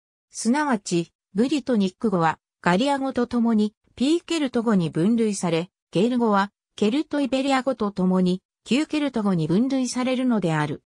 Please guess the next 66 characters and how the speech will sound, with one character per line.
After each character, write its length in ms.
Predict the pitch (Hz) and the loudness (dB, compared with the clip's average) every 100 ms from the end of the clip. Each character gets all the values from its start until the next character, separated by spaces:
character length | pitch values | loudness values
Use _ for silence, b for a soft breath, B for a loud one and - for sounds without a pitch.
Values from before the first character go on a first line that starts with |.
| _ _ _ _ _ _ _ | _ _ _ _ _ _ _
こ 140 | - | 0
の 120 | 233 285 | 0 0
問 240 | 277 277 | -2 -2
題 220 | 277 277 | -2 -2
に 120 | 254 | -2
つ 120 | 247 269 | -2 -4
い 100 | 226 | -2
て、 240 | 165 170 _ _ | -4 -4 _ _
当 200 | 285 311 | -2 -2
初 200 | - 185 | -2 -4
大 240 | 175 190 196 | 0 0 0
陸、 340 | 196 180 180 _ _ | 0 0 -2 _ _
ケ 140 | - 320 | -2 0
ル 140 | 277 | 0
ト 160 | - 196 | 0 0
の 120 | 165 | 0
分 280 | 151 214 262 | 0 0 0
類 200 | 262 262 | 0 -2
を 60 | 254 | -2
支 200 | - 247 | -2 -2
持 100 | 240 | -2
す 160 | 220 | -2
る 80 | 196 | -2
説 320 | - 226 190 | -4 -4 -2
は、 180 | 170 160 _ - | 0 -2 _ -4
当 200 | 294 311 | -2 0
初 200 | - 190 | -2 -4
ケ 120 | 196 | -2
ル 120 | 214 | -2
ト 120 | 214 226 | -2 0
語 140 | 233 | 2
に 160 | 208 170 | 2 2
は、 180 | 151 - _ - | 0 -2 _ -2
前 160 | 226 | -2
置 160 | 285 - | -2 -8
詞 200 | - 254 | -4 -2
が 120 | 202 | -2
屈 320 | 180 - - 269 | -2 -8 -6 -6
折 100 | - | -6
し 200 | - 233 | -4 -2
ま 140 | 233 | -2
た 140 | 233 | -2
語 160 | 208 170 | -2 -2
順 280 | 208 254 240 | 0 2 2
が 140 | 233 | 2
ビ 120 | 220 | 0
ッ 20 | 240 | -2
ソ 220 | - 226 | -2 -2
で 120 | 220 | 0
あ 100 | 214 | 0
る 100 | 214 | 0
と 160 | 208 180 | -2 0
い 260 | 175 165 | 0 0
う 120 | 156 - _ - | -2 -8 _ -2
共 220 | 240 302 | 0 0
通 260 | - 320 | -2 -4
点 220 | 302 233 202 | 0 0 2
が 140 | 175 | 2
あ 60 | 208 | 0
る 100 | 202 | -2
こ 120 | 185 | -4
と 180 | 208 185 | -2 -2
を 80 | - | -2
根 180 | 220 202 | -2 0
拠 160 | 185 | 0
に、 200 | 175 165 | 0 -2